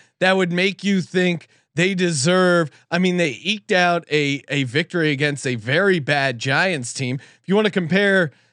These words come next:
mutual opponents, the Giants, the Falcons handled them in New York,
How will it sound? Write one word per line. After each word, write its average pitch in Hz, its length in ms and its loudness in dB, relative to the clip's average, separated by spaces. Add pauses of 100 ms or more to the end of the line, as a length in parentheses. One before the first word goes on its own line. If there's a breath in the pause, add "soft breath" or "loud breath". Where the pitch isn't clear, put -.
mutual 185 580 2
opponents, 175 640 0
the 165 120 -4
Giants, 190 580 0
the 165 80 -6
Falcons 190 460 -4
handled 202 380 0
them 165 220 0
in 180 240 -2
New 180 100 -2
York, 190 440 2